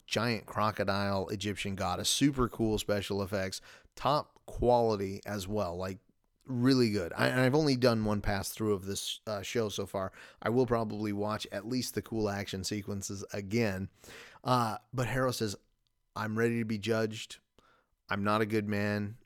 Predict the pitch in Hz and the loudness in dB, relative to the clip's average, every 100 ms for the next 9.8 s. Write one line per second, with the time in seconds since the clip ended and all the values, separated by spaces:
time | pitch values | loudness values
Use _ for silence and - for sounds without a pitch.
0 | - 104 - 131 135 120 107 104 113 110 | -6 -2 0 0 2 0 0 -2 0 0
1 | 104 104 101 101 107 107 104 95 98 98 | 0 0 0 0 0 0 -2 -6 -6 -4
2 | 107 131 131 117 104 101 143 156 131 131 | 0 2 4 2 0 0 2 4 2 0
3 | 127 - - - - 120 117 107 110 139 | -2 -6 -20 -16 -2 -2 2 2 4 4
4 | 139 120 113 123 120 110 113 131 127 117 | 4 4 4 4 2 0 2 4 4 4
5 | 101 117 104 127 135 - 123 107 113 113 | 2 0 0 0 0 0 0 2 0 0
6 | - 98 107 101 120 107 104 95 - 123 | -2 -4 -4 -2 -2 0 -4 -4 -2 0
7 | 123 117 101 - - - - - 117 110 | 2 2 0 -6 -10 -20 -18 -4 0 0
8 | - 110 101 101 101 95 104 101 98 107 | 0 0 0 0 0 0 -2 -2 -2 0
9 | 104 101 101 104 101 101 98 | 2 2 0 -2 0 0 -2